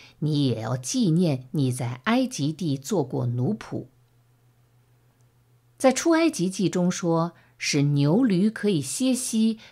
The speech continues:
并使你仆婢的儿子和寄居的都可以舒畅。”这两项对于我们和犹太人而言，其应用是一样的。谁能否认此事实呢？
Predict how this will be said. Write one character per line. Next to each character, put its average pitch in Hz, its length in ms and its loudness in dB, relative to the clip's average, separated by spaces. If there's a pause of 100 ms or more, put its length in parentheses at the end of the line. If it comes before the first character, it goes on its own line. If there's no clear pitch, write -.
(120)
并 147 220 2
使 139 240 -2
你 143 240 2
仆 151 280 -4
婢 226 200 2
的 139 180 -4
儿 156 240 0
子 202 160 -2
和 170 240 0
寄 196 320 0
居 240 260 -2
的 139 260 -2 (120)
都 220 180 4
可 170 280 -4
以 127 160 -6
舒 226 260 -4
畅。” - 360 -6 (1600)
这 311 120 4
两 185 200 4
项 196 260 2
对 196 160 2
于 175 120 0
我 165 220 2
们 131 160 0
和 - 160 -4
犹 131 180 -2
太 135 180 -4
人 123 180 2
而 123 200 -2
言， 123 420 -4 (400)
其 156 440 -4
应 190 240 4
用 175 200 0
是 120 200 -6
一 110 160 -8
样 160 260 0
的。 - 220 -10 (600)
谁 196 500 4
能 226 220 6
否 147 260 0
认 156 220 0
此 - 240 -4
事 165 220 -4
实 127 240 -2
呢？ 190 220 -2